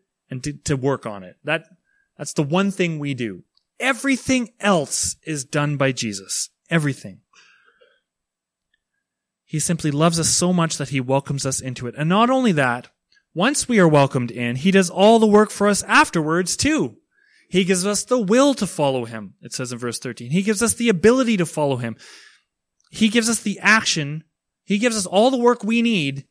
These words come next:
to bring him the glory, which is our sole purpose. He does it all. He fills us and fuels us with the work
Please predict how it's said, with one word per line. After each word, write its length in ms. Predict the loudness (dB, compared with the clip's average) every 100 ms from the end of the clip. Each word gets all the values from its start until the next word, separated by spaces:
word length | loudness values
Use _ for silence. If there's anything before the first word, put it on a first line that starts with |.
| _
to 80 | -6
bring 240 | -2 -2 -2
him 160 | -4
the 80 | -4
glory, 340 | -2 -2 -2
which 260 | -4 -8 -6
is 100 | -6
our 80 | -6
sole 280 | -4 -6 -6
purpose. 480 | -8 -12 -16 -16 _ _ _ _ _ _
He 140 | -10 -4
does 200 | -2 0
it 80 | 0
all. 360 | -2 -4 -10 _ _ _ _
He 100 | -12
fills 380 | -4 2 2 2
us 220 | 0 -2
and 180 | -6 -8
fuels 440 | -6 0 0 0 -2
us 320 | -4 -4 -6 _ _ _ _
with 160 | -8 -4
the 80 | -2
work 520 | 2 2 2 -4